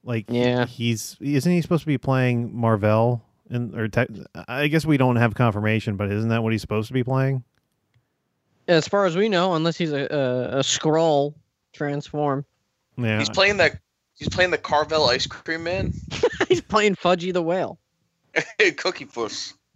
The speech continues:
Speaker 1: Oh, it's only a matter of
Speaker 2: <laughs>
Speaker 1: time
Speaker 2: Cookie
Speaker 1: bef-,
Speaker 2: Puss.
Speaker 1: before Disney licenses that.
Speaker 3: Oh, man.
Speaker 2: Oh, God.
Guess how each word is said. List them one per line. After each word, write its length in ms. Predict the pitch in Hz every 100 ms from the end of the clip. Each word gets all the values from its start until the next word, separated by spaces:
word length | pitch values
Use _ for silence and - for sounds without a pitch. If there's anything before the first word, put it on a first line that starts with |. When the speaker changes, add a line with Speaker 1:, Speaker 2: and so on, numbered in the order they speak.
| _ -
Speaker 1:
Oh, 80 | 127
it's 120 | 117
only 140 | 151 135
a 40 |
matter 200 | 123 120
of 100 | 113
Speaker 2:
<laughs> 20 |
Speaker 1:
time 340 | - 123 104 98
Speaker 2:
Cookie 280 | 277 - 247
Speaker 1:
bef-, 80 | -
Speaker 2:
Puss. 380 | 220 226 -
Speaker 1:
before 280 | - 110 117
Disney 300 | 117 123 117
licenses 600 | 104 120 131 113 - 92
that. 260 | 95 92 95 _ _ _ _ _ _ _ - - -
Speaker 3:
Oh, 160 | 113 101
man. 80 | 104
Speaker 2:
Oh, 140 | 175 156
God. 340 | 135 139 131